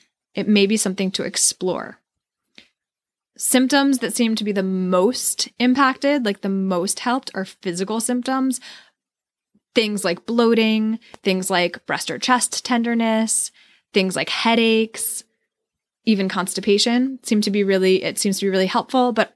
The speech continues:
also has been shown to be supportive for things like irritability, depressed mood, anger, mood swings, all of those things.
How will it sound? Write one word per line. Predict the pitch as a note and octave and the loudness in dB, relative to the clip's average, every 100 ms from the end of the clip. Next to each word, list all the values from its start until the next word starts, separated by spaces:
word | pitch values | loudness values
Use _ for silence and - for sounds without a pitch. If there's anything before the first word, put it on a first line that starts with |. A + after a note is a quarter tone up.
| - | 0
also | G3 G#3 A#3 | 2 2 0
has | G#3+ G#3 G3+ | 2 2 2
been | G3+ | 2
shown | - F#3+ G3 | 2 2 0
to | G3 | 0
be | F#3+ | -2
supportive | F#3+ F#3+ F#3+ F#3 F#3+ F#3+ | -2 -2 -2 -2 -4 -4
for | F#3+ | -6
things | F3+ F#3 F3+ | -4 -4 -4
like | F#3+ - | -4 -4
irritability, | F3+ F3+ G3 G#3+ G#3 G#3+ G#3 G#3 - - | -6 -4 -2 0 2 2 2 0 -8 -12
depressed | - G3 F#3+ - A3 | -10 -6 -4 -2 4
mood, | A#3 A3+ A3 G#3+ - _ | 4 6 4 2 0 _
anger, | G3+ G3+ G#3 G#3 G3+ G3+ - | 2 2 2 2 2 0 0
mood | G3+ G3+ G3 | 2 4 2
swings, | - G3+ G3 G3 F#3+ F#3+ - - - _ _ _ _ _ _ _ _ _ _ - | 0 0 0 0 -2 -2 -4 -6 -12 _ _ _ _ _ _ _ _ _ _ -2
all | G3 E3 | 0 0
of | |
those | - A2+ | -4 -8
things. | - A2+ - | -8 -10 -12